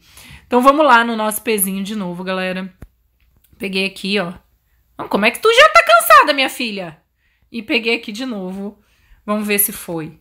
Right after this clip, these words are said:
Deixa eu ver. Menu, status. Ainda tá sete, eu vou pegar um pouquinho mais, ó. Peguei. Vou deixar ela fazendo um pouquinho. A energia dela tá caindo muito rápido, acho que é porque ela tá cansada, né? Vamos ver agora. Menu,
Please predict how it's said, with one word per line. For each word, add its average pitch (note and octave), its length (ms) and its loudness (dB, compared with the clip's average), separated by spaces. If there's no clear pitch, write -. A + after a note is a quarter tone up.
Deixa F3+ 220 -10
eu G3 40 -6
ver. E3 160 -10
Menu, G3 640 -6
status. G3 960 -8
Ainda A#3+ 300 0
tá C4+ 180 0
sete, A3+ 500 0
eu A3+ 60 -4
vou A3 120 -8
pegar A3 180 -4
um A3+ 80 -4
pouquinho B3 340 -8
mais, G#3 300 -4
ó. E3+ 160 -10
Peguei. G3 600 -8
Vou G3 100 -6
deixar A3+ 280 -2
ela G#3+ 120 0
fazendo G3+ 360 -2
um G3 60 -4
pouquinho. G3 600 -8
A G#3 80 -4
energia G#3+ 400 -2
dela G#3 260 0
tá G#3+ 120 -6
caindo G#3 340 -4
muito G#3 240 -6
rápido, E4+ 380 -2
acho F#3+ 180 -8
que - 60 -6
é G3 40 -8
porque - 200 -8
ela G3 120 -2
tá G3+ 120 -6
cansada, F3+ 600 -4
né? G3+ 240 -8
Vamos G3+ 260 -4
ver G#3 80 -2
agora. F#3+ 640 -4
Menu, G#3+ 640 -6